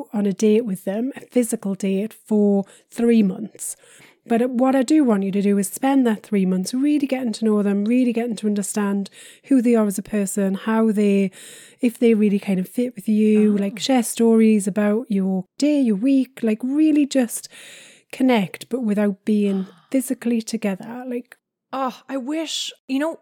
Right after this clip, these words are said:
Speaker 2: 'cause the one thing when I was coming out of this awful breakup
Speaker 1: Mm.
Speaker 2: with my man, 'cause we took a break, and when I started dating again, I felt empty,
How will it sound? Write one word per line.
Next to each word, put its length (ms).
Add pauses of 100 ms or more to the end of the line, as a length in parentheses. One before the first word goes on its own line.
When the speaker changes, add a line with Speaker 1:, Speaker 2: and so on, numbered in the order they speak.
(100)
Speaker 2:
'cause 140
the 80
one 240
thing 160
when 80
I 60
was 120
coming 220
out 80
of 60
this 260
awful 580
breakup 480 (320)
Speaker 1:
Mm. 380
Speaker 2:
with 160
my 100
man, 380
'cause 160
we 80
took 140
a 40
break, 300 (800)
and 100
when 80
I 60
started 340
dating 300
again, 360
I 120
felt 400
empty, 500